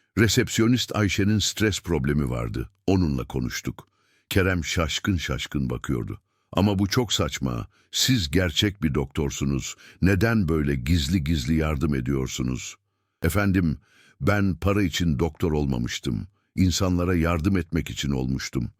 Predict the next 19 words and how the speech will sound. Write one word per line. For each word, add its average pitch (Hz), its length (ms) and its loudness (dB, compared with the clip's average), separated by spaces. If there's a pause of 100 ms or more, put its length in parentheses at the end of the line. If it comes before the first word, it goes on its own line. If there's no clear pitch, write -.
(380)
Şimdi 147 380 2
para 120 300 2
olmadan 113 560 2
da 123 220 0
aynı 123 300 4
şeyi 117 300 4
yapabiliyorum." 104 840 2 (420)
Kerem 117 360 4
masasına 95 580 2
oturdu. 69 600 -4 (280)
Başı 120 340 4
dönüyordu. 69 640 -2 (300)
"Ben 107 320 2
sizinle 101 760 4
nasıl 117 320 2
konuşmuşum, 80 840 0 (300)
size 113 420 2
nasıl 104 540 2
davranmışım?" 78 880 0